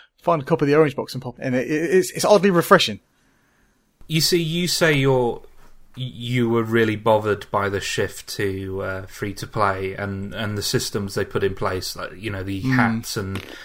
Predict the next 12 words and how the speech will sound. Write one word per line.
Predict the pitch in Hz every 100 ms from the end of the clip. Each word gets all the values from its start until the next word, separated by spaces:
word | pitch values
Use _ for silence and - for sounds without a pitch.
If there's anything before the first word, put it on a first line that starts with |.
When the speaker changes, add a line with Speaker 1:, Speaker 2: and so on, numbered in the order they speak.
| - - - -
Speaker 2:
everyone | 107 110 110 107 107
takes | - 104 98 -
the | 117
mick | 113 107 -
out | 127 127
of | 123
the | 135
hats | 143 131 123 - - -
<laughs> |
that | 156 135 202 156
they | 127 151
added, | 127 139 135 131 123